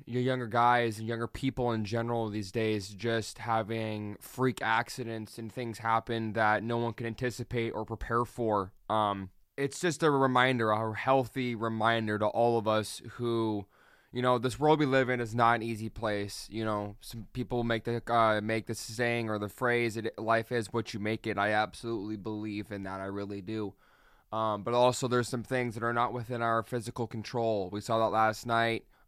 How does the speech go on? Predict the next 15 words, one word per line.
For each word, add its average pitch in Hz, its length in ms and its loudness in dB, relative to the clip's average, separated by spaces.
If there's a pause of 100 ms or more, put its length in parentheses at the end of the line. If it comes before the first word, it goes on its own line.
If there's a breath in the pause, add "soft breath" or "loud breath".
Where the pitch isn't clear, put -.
Um, 95 420 -4 (380)
but 123 180 -2
yeah, 113 280 2
just 156 320 -2
the 160 100 2
incredible 139 640 2
response 120 920 0 (400 soft breath)
from 117 600 2
Bills 120 320 2
Mafia, 113 600 2
their 110 160 2
fans, 110 720 -2
the - 80 -6
Bengals 113 480 0
fans, 113 540 -2